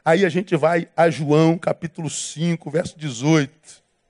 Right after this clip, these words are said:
Diz assim lá o texto: ó, "Por isso, pois, os judeus ainda mais procuravam matá-lo,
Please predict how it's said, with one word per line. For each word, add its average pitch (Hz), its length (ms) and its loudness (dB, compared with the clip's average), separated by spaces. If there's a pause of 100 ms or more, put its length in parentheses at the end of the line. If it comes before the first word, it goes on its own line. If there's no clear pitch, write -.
(2250)
Diz 143 180 -4
assim 156 300 -2
lá 147 100 2
o 131 80 0
texto: - 320 -4
ó, 131 120 2 (280)
"Por 175 180 4
isso, 233 320 0
pois, 202 320 2
os 170 60 -12
judeus 175 420 0
ainda 196 280 2
mais 202 260 0
procuravam 196 500 2
matá-lo, 175 580 0